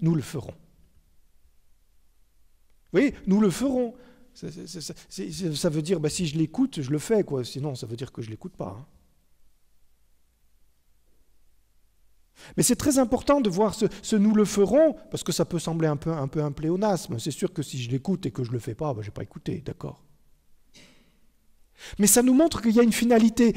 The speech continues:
parce que nous, aujourd'hui, on est des malades de la liberté. Une liberté exacerbée, une revendication maladive à la liberté. Un peu comme si la liberté était un en soi. Ben non.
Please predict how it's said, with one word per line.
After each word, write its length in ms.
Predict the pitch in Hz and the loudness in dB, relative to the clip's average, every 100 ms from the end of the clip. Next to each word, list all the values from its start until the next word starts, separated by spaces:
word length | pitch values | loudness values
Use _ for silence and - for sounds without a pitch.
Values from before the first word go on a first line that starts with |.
| - | 0
parce 120 | - - | -4 0
que 100 | 175 | 2
nous, 140 | 269 | 4
aujourd'hui, 400 | 320 196 165 196 | 4 2 0 0
on 100 | 175 | 0
est 80 | 143 | 0
des 80 | 151 | 0
malades 360 | 208 294 311 | 2 4 4
de 60 | 202 | 4
la 140 | 190 | 4
liberté. 600 | 175 175 160 - 170 151 - _ _ - | 2 0 -2 -2 -4 -4 -12 _ _ -20
Une 120 | 123 | -14
liberté 380 | 123 127 - - | -6 -6 -4 -4
exacerbée, 560 | 123 131 113 185 220 294 | -4 -4 -4 -2 0 0
une 100 | 165 | 0
revendication 800 | 135 117 127 123 117 - 190 156 - | -4 -6 -6 -4 -4 -2 -4 -4 -8
maladive 800 | 143 135 160 160 285 330 240 139 - - | -8 -2 -2 4 6 6 4 0 -10 -10
à 100 | 143 | -6
la 100 | 131 | -2
liberté. 600 | 135 139 120 - - 98 - _ _ _ _ _ _ _ _ _ _ _ _ _ _ _ _ _ _ _ _ - - | 0 0 0 -2 -4 -4 -10 _ _ _ _ _ _ _ _ _ _ _ _ _ _ _ _ _ _ _ _ -20 -10
Un 180 | - 160 | -4 0
peu 160 | 160 302 | 2 4
comme 160 | 233 | 4
si 140 | 190 220 | 2 4
la 100 | 175 | 4
liberté 460 | 165 147 - 277 | 4 2 0 0
était 180 | 254 214 | 0 0
un 160 | 190 196 | 0 -2
en 100 | 190 | -6
soi. 340 | - 196 170 | -6 -6 -4
Ben 140 | 147 | -4
non. 180 | 170 269 | -6 -8